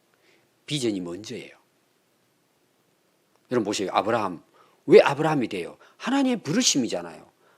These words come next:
"내가 늘 모든 조상의 아버지 되게 하겠다, 열방에." 요셉 보세요.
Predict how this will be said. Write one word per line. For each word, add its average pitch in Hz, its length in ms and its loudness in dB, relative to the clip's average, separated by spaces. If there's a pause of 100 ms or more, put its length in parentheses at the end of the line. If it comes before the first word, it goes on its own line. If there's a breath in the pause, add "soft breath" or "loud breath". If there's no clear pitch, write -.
(160 soft breath)
"내가 135 220 0
늘 147 200 4
모든 123 320 -2
조상의 104 280 -6
아버지 95 280 -6
되게 80 240 -8
하겠다, 78 420 -14
열방에." - 380 -20 (480 soft breath)
요셉 - 320 0
보세요. - 280 -18